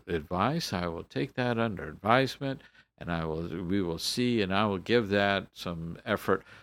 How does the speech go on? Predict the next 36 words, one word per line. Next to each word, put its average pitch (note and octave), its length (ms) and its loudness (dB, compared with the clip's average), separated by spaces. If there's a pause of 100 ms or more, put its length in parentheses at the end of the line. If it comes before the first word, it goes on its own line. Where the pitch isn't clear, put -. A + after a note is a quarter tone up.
(360)
All D3+ 380 12
I'm E3 220 8
saying C#3+ 360 8
there B2 320 8
is G#2+ 400 2 (140)
I'm A2 120 4
gonna G#2 200 4
try C#3+ 380 10
this D#3+ 420 4 (160)
halfway. A#2+ 720 8 (260)
It's - 140 -14
not A#2+ 220 6
going A2+ 200 6
to F2 140 -2
immediately D3 560 4
work. A2 360 6 (240)
Then B2 180 8
I'm C#3+ 140 4
gonna C3 140 4
throw A#2 240 8
you F3+ 380 6
and D#3+ 200 4
this D3 220 2
advice A#2+ 500 6
under G#2+ 260 2
the G2+ 80 2
bus D#2+ 400 -6 (300)
as - 380 -2 (160)
soon D#3 280 8
as C3+ 180 2
humanly A2 340 2
possible. F2+ 440 0 (140)
That's F#3+ 180 4
still C#3+ 360 10
an G2+ 120 4
insult. - 440 -2